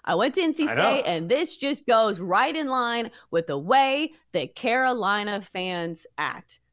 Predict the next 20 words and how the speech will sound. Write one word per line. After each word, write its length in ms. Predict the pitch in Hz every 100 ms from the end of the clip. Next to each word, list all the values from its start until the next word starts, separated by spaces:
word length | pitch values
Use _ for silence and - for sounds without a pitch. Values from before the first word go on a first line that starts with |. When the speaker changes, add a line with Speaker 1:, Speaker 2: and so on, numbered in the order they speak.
| _ -
Speaker 1:
"Oh, 380 | 453 415 285 302
we're 220 | 392 381 302
better 380 | 370 392 392 294
than 280 | 226 180 165
this. 400 | 135 117 - - _ -
We're 200 | 427 359
better 440 | 254 359 339 359 269
than 280 | 226 180
you. 300 | 180 165 147 - -
How 320 | - 392 330
dare 600 | 226 247 339 320 277 208
we 280 | 180 160 151 _
waste 440 | 262 302 285 233 240
our 160 | 202
time 360 | 190 254 226 208
at 140 | 180
the 160 | 202 180
N 160 | 180 170
I 160 | 139
T?" 320 | - 175 139